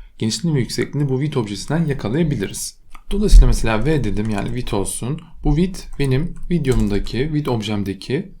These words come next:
get diyorum. Bu sıfırıncı indeksten başlıyordu, birinci indeksten başlıyordu hatırlamıyorum ama üç ve dört benim width ve height'ıma tekabül eden parametreler. Dolayısıyla buraya üç yazdığımda bu yakalamış olduğu görüntünün width özelliğini,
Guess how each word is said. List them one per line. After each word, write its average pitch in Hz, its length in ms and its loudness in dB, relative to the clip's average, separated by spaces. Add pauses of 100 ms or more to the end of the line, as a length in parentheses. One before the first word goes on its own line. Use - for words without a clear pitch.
(840)
get 185 320 0
diyorum. 113 500 -2 (1300)
Bu 151 240 -2 (320)
sıfırıncı 131 440 -2
indeksten 123 480 0
başlıyordu, 104 360 -2
birinci 113 180 -2
indeksten 110 460 -2
başlıyordu 107 340 -4
hatırlamıyorum 123 580 -2
ama 143 220 -2
üç 170 260 -2
ve 110 100 2
dört 151 300 0
benim 151 260 0
width 170 240 -2
ve 165 40 -2
height'ıma 139 360 -2
tekabül 117 380 -4
eden 123 280 -2 (300)
parametreler. 127 640 -2
Dolayısıyla 143 380 -4
buraya 139 140 -4
üç 165 280 -4
yazdığımda 98 760 -4 (220)
bu 170 320 -2 (240)
yakalamış 160 440 0
olduğu 104 340 -2
görüntünün 135 640 0 (240)
width 175 240 -2 (140)
özelliğini, 107 680 0